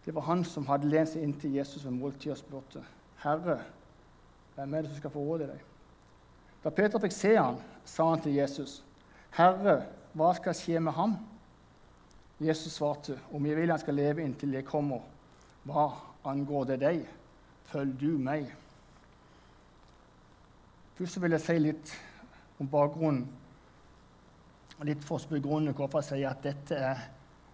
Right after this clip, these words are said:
en del av et bønnesvar, en del av et bønnesvar som Peter får. Forrige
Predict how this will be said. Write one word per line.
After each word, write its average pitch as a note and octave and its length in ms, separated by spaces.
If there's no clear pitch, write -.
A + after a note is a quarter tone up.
en C3+ 160
del C#3+ 300
av B2 80
et B2 100
bønnesvar, C3+ 640
en C3+ 160
del D3 300
av B2 140
et C#3+ 160
bønnesvar C#3+ 480
som C3 160
Peter C#3+ 380
får. C3+ 240
Forrige F3+ 400